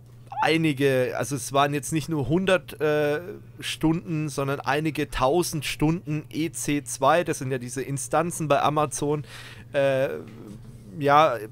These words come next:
E C zwei Computing, äh, Credits praktisch bekommen. Und dann haben wir gesagt, okay, äh, Felix und ich, lass uns doch mal, ähm,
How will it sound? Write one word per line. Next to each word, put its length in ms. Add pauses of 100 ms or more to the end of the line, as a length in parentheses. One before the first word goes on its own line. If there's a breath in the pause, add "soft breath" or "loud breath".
E 140
C 200
zwei 420
Computing, 1160 (200)
äh, 600 (600)
Credits 500
praktisch 460
bekommen. 440 (340 loud breath)
Und 80
dann 240
haben 120
wir 80
gesagt, 220
okay, 460
äh, 280
Felix 440
und 140
ich, 240 (180 loud breath)
lass 280
uns 180
doch 200
mal, 380 (440 loud breath)
ähm, 480